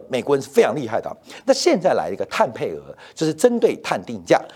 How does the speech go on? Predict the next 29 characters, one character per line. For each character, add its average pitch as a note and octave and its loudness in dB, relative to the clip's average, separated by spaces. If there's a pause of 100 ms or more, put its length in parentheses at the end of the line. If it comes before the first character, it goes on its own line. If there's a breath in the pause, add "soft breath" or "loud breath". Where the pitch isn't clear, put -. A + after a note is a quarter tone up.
(160 loud breath)
所 - 2
以 - 6
我 F3+ 6
再 C4 4
次 - -4
跟 G3+ -4
大 F#3 4
家 F#3 2
提 - -6
醒， - -10 (400 loud breath)
碳 G#3+ 2
交 D3 4
易 C#3+ -6
分 - -4
成 A#2+ 2
两 A#2+ 0
个， - 2 (120)
现 C#4+ 0
在 G#3 8
观 A3+ 4
察 E2 -10
的 F2 -8
一 C#3+ -8
个 - 4 (260 loud breath)
是 D#3+ 0
公 C#4 2
部 C#4 -2
门 D#3+ -2
的 F#3 0